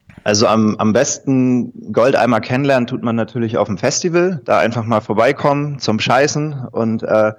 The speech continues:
diese ganze Goldeimer-Erfahrung mal mitzumachen. Aber wer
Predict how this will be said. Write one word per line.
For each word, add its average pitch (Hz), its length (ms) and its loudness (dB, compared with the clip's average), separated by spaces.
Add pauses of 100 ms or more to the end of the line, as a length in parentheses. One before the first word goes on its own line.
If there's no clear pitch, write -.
(320)
diese 104 160 -2
ganze 107 220 0
Goldeimer-Erfahrung 107 920 0
mal 101 120 0
mitzumachen. 131 680 -2
Aber 107 460 0 (440)
wer 110 580 2